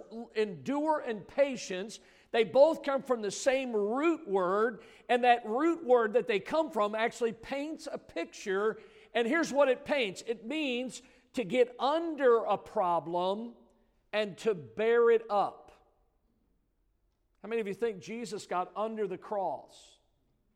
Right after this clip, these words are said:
and he bore it up? See, a lot of times we think to ourselves, "Look, I, I, I don't know how much more I can handle." The way you deal with that is you get under it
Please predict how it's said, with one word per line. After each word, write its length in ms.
and 120
he 120
bore 400
it 160
up? 380
See, 160
a 60
lot 200
of 80
times 400
we 140
think 180
to 60
ourselves, 400
"Look, 280
I, 420
I, 80
I 20
don't 140
know 80
how 160
much 240
more 200
I 120
can 180
handle." 540
The 80
way 200
you 260
deal 380
with 200
that 420
is 480
you 160
get 320
under 560
it 400